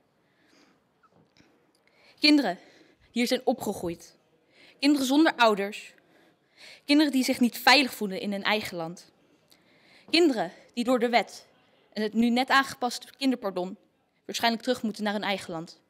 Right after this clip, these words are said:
We hadden ook zo'n jongen bij ons op school. Maxime. Hij heeft een taalachterstand en zal de taal uit zijn eigen land, Oekraïne, waarschijnlijk nooit zullen leren. Wat denk jij dat het kabinet tegen hem zei?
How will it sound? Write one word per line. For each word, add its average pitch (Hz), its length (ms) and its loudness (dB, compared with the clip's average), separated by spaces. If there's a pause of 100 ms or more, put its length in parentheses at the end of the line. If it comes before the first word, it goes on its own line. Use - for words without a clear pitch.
(1300)
We 247 80 -2
hadden 302 200 2
ook 269 160 2
zo'n 208 180 -6
jongen 190 160 -8
bij 180 160 -4
ons 180 160 -8
op - 80 -20
school. 170 340 -12 (520)
Maxime. 185 520 -4 (840)
Hij - 300 -12
heeft - 60 -16
een 220 120 -6
taalachterstand 233 920 2 (260)
en 220 80 -12
zal 220 100 -4
de 208 140 -12
taal 208 400 0
uit 208 160 -4
zijn - 120 -16
eigen 233 240 -2
land, 190 320 -12 (120)
Oekraïne, 220 600 -4 (120)
waarschijnlijk 202 380 -10
nooit 214 240 -4
zullen 196 200 -8
leren. 180 380 -6 (1080)
Wat 220 120 -8
denk 302 180 6
jij 202 400 0
dat 208 140 -8
het - 80 -14
kabinet 214 360 -2
tegen 196 220 -6
hem 196 100 -6
zei? 165 300 -6